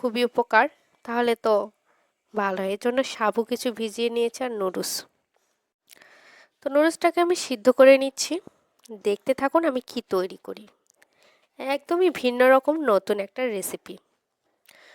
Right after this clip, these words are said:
নুডলসগুলোকে ভালোভাবে সিদ্ধ করে নিয়েছি। এখন জলগুলো ঝরিয়ে নিব নুডলস থেকে। ভালোভাবে একটা ছাকনাতে আমি ছেঁকে নিচ্ছি, পরিষ্কার ছাকনাতে। তারপর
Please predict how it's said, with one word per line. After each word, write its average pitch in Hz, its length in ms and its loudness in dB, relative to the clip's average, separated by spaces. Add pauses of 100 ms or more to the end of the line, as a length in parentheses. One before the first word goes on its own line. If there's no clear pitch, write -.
(340)
নুডলসগুলোকে 247 560 2 (160)
ভালোভাবে 208 500 0 (720)
সিদ্ধ 196 200 -6 (140)
করে 226 220 6
নিয়েছি। 233 340 -4 (1160)
এখন 233 200 -10 (540)
জলগুলো 214 400 4 (100)
ঝরিয়ে 226 360 -2
নিব 214 120 -6 (140)
নুডলস 202 260 -6 (100)
থেকে। 240 220 -4 (1000)
ভালোভাবে 214 460 -4
একটা - 260 -12
ছাকনাতে 214 520 -4
আমি 262 140 -6 (280)
ছেঁকে 220 340 -6
নিচ্ছি, - 240 -12 (140)
পরিষ্কার 196 360 -4 (100)
ছাকনাতে। 202 420 -12 (3000)
তারপর 277 280 2